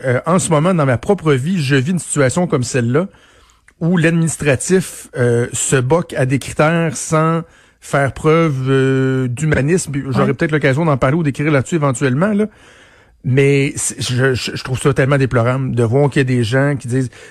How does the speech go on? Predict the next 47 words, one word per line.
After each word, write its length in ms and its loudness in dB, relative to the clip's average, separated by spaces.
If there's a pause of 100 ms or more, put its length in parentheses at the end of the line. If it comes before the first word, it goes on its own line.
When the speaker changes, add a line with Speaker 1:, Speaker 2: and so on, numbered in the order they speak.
(120)
Speaker 1:
Mais 60 0
là, 100 4
attends, 260 -2
moi, 200 -2
là, 80 2
sur 200 -8
mon 120 0
petit 160 -10
papier, 360 0
là, 160 4
j'ai 200 0
tel, 180 0
tel, 180 0
tel, 140 0
tel, 200 -2
tel 160 0
critère. » 420 0
Oui, 100 2
non, 80 2
mais 80 2
attends, 180 0
tu 120 -6
peux-tu, 400 -6
de 220 2
un, 100 2
utiliser 320 0
ton 160 0
gros 160 0
bon 180 2
sens, 420 -4 (400)
et 120 0
de 160 4
deux, 260 2
s'il 480 -2
y 120 2
a 40 4
eu 60 2
une 140 0
directive 600 -2
claire 380 0
qui 80 -4
a 20 0
été 160 -4
donnée 200 0
au 40 0
niveau 220 0
politique, 500 -2